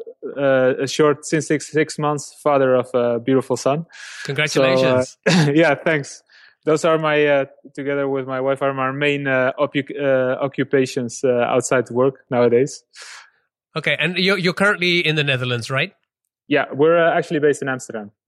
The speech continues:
Speaker 1: Uh,
Speaker 2: Okay.
Speaker 1: in the, uh, beautiful city of Amsterdam, in the city center, uh, in between the canals.
Speaker 2: Very nice. Now, we like to kick things off with a success quote to better understand what drives and motivates our guests.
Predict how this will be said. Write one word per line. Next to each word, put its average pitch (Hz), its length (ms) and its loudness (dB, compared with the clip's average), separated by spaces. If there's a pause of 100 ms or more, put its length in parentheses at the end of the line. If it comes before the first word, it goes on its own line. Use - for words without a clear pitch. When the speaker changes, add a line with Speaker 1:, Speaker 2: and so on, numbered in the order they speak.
Speaker 1:
Uh, 120 120 -4
Speaker 2:
Okay. 120 140 -2 (200)
Speaker 1:
in 117 100 -10
the, 113 240 -16 (800)
uh, 120 220 -2
beautiful 131 340 0
city 127 220 2
of 120 100 2
Amsterdam, 131 480 -4
in 127 120 -6
the 120 60 -2
city 139 220 2
center, 131 540 -2 (180)
uh, 120 240 2
in 131 140 0
between 127 320 0
the 123 80 2
canals. 131 500 -2 (1300)
Speaker 2:
Very 131 220 0
nice. 110 420 -6 (720)
Now, 180 460 -2
we 190 180 -8
like 254 180 0
to - 80 -12
kick - 160 -16
things 180 220 -2
off 151 140 -4
with 147 120 -6
a 139 220 2
success - 520 -4
quote 123 480 -4
to 120 420 -4
better 123 240 -2
understand 120 440 -4
what 110 120 -10
drives 117 520 -4
and 120 140 -6
motivates 113 560 -6
our 110 160 -4
guests. 113 460 -6